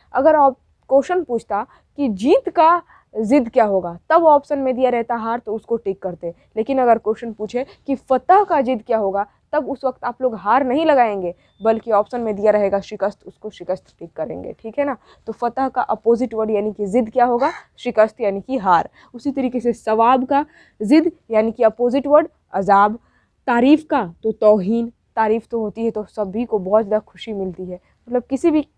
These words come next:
इंसान की तारीफ़ हो, आप ही की तारीफ़ की जाए तो आपको बहुत ज़्यादा खुशी होगी कि मेरी तारीफ़ हो रही है, ठीक है। तो तारीफ़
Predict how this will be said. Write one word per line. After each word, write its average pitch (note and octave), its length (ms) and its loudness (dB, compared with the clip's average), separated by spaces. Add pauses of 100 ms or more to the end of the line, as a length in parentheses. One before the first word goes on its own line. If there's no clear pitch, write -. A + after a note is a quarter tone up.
(280)
इंसान A3+ 380 -2
की A#3 120 -10
तारीफ़ G#3 420 -2
हो, F3+ 160 -10 (200)
आप B3 200 -4
ही E4+ 80 0
की D#4 140 0
तारीफ़ A#3+ 260 0
की A#3 140 -12
जाए G#3 160 0 (220)
तो G#3 60 -4
आपको G#3+ 260 -2
बहुत G#3 200 2
ज़्यादा G3 260 -4 (260)
खुशी A#3 300 -6
होगी E3 280 -8
कि - 340 -16
मेरी G#3 260 -2
तारीफ़ G3+ 480 -4
हो F3 80 -8
रही E3 200 -4
है, D#3 140 -12 (420)
ठीक B3 160 -8
है। A3 80 -6 (220)
तो D4 100 0
तारीफ़ C4+ 580 2